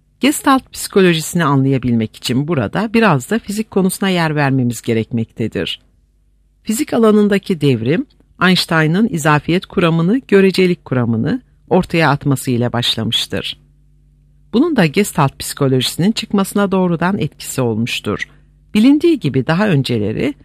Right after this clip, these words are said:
Sir Isaac Newton uzayı ve zamanı absolut, mutlak değişmeyen şeyler olarak görmüştür.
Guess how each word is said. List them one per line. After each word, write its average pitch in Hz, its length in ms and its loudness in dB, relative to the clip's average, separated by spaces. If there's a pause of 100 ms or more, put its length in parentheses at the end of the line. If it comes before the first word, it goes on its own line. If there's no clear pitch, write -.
(180)
Sir 220 560 0
Isaac 143 340 0
Newton 151 520 -2 (280)
uzayı 226 420 2
ve 190 160 2
zamanı 127 720 0 (360)
absolut, 208 680 -2
mutlak 165 560 -2
değişmeyen 151 600 0
şeyler 190 440 -2
olarak 139 460 -4
görmüştür. - 760 -6